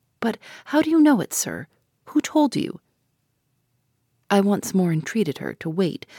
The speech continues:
until I could speak to her unreservedly. "You are sure to see me again," I said,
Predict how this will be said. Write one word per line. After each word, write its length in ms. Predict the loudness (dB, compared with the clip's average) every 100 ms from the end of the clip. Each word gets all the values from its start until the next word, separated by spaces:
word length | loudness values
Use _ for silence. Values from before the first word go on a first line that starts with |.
| -10
until 220 | -6 -4
I 100 | -4
could 200 | -4 -8
speak 280 | -8 -8 -8
to 100 | -6
her 160 | -6 -2
unreservedly. 840 | -2 -2 0 -2 -2 -8 -10 -12 _ _ _ _ _ _ _ _ _ _ _ _ _ 2
"You 180 | 4 6
are 60 |
sure 220 | 4 2 2
to 60 |
see 180 | 0 2
me 160 | 2 2
again," 320 | -4 -8 -8
I 120 | -6
said, 320 | -6 -8 -10